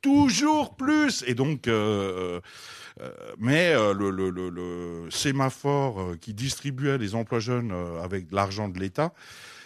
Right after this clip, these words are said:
et c'était Philippe Métro, adjoint aux finances de la ville de Mulhouse à l'époque. Alors, je sais pas s'il existe toujours, euh, mais enfin bon, on s'en fout. Eh ben, il dit : « Ah, vous n'aurez pas plus d'emplois jeunes, hein ? Ça va pas du tout ! »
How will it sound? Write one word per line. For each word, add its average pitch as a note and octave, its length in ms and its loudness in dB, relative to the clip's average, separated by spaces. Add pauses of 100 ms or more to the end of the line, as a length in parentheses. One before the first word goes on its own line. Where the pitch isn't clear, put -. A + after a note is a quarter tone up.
(140)
et F2 160 -10
c'était - 260 -8
Philippe G#2 360 -6
Métro, G#2+ 500 0
adjoint G2+ 260 -2
aux G2+ 60 -4
finances G#2 440 -6
de F#2+ 60 -8
la F2+ 80 -6
ville F2+ 200 -10
de G2 100 -6
Mulhouse G2+ 260 -6
à F2+ 60 -2
l'époque. G2 420 -2
Alors, D2+ 140 -14
je - 40 -10
sais - 80 -8
pas G#2 140 -8
s'il F2 240 -12
existe F2+ 300 -12
toujours, G#2 520 -4
euh, E2+ 280 -2
mais E2+ 100 -8
enfin F2 220 -8
bon, F2 280 -10 (320)
on F2+ 60 -14
s'en F2+ 180 -12
fout. F3+ 220 -10 (500)
Eh G2 40 -10
ben, G#2 120 0
il A2 60 -10
dit : « G#2+ 80 -16 (160)
Ah, G#3+ 340 4
vous G3 120 0
n'aurez A3+ 320 4
pas A#3 340 4
plus A#3+ 300 0
d'emplois B3 420 2
jeunes, A3+ 320 2
hein ? A#3 220 2 (260)
Ça - 160 0
va F#3 180 6
pas A3 200 4
du G#3+ 180 0
tout ! » B3+ 260 4